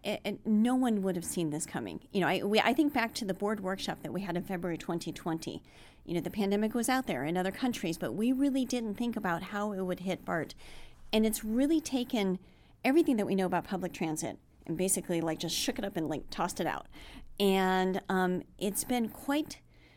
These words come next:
quite daunting, uh, to think about the role that my team plays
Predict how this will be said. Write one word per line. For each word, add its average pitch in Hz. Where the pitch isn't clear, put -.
quite 202
daunting, 180
uh, 170
to 190
think 226
about 160
the 190
role 190
that 190
my 170
team 220
plays 202